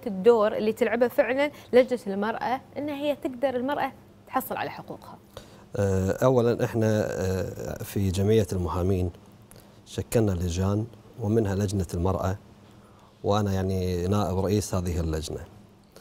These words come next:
Speaker 2: طبعا احنا اليوم كجهة قانونية رسمية نحرص على أن نتابع القوانين التي تخص المرأة،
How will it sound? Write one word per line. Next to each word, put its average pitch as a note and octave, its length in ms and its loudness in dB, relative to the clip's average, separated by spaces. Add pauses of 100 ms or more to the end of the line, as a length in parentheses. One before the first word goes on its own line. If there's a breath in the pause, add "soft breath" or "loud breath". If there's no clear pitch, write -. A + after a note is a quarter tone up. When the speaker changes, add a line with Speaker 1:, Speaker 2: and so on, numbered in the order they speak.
(480 loud breath)
Speaker 2:
طبعا A#2 360 4
احنا B2+ 220 2
اليوم B2+ 480 4 (320)
كجهة G#2 680 2 (100)
قانونية G#2 500 2
رسمية F#2+ 640 0 (920)
نحرص A#2+ 680 0
على G#2 260 0
أن G#2 560 0 (460)
نتابع G2 520 2
القوانين G2 760 0 (840 loud breath)
التي A2 280 0
تخص - 460 -2
المرأة، F2 420 0